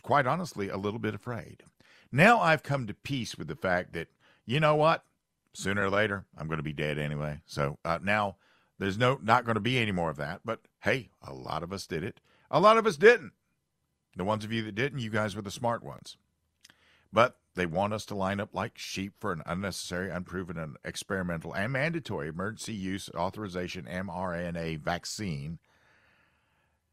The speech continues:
Of course, you can expect a lot of misinformation. So right on cue, Stephanie Hogan leads all fear porn reporters in Canada with the warning,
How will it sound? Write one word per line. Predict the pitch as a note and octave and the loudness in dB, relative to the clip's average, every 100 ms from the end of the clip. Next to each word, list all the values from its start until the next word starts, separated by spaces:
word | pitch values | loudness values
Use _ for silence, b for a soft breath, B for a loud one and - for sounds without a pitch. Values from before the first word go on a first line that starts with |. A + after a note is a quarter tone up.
| _ _ _ _ | _ _ _ _
Of | |
course, | - F#2+ - | 2 2 2
you | G2 | -4
can | F2 F2 | -6 -8
expect | - F2+ E2+ D#2+ | -6 -4 -4 -4
a | |
lot | D2 D2+ | -2 -2
of | D2 | -4
misinformation. | C#2+ D#2 C2+ C2 B1+ - B1+ - | -6 -8 -10 -10 -12 -10 -12 -4
So | F#2 | 4
right | B2 G3+ | 10 10
on | A3 G#3+ | 10 6
cue, | F3+ G3 G3+ | 2 0 2
Stephanie | G3 E3+ E3+ | 4 4 4
Hogan | C#3+ E3 F3 F#3+ F#3+ | 6 8 8 4 2
leads | D#3+ D3 B2+ - - | 2 0 -2 -6 0
all | B2+ D3+ D3 C#3 | 4 6 6 2
fear | - D3+ D3+ C#3+ | 0 4 6 6
porn | C3 D3 D3 C#3+ | 4 4 4 4
reporters | B2+ - C#3+ C3+ A2+ | 2 0 0 2 0
in | B2+ | -4
Canada | A2 C#3+ C#3 C3+ B2+ | 0 0 2 0 0
with | A#2+ | 0
the | A2+ | -2
warning, | A2+ D3+ F3+ C3+ A2+ | 0 6 6 6 0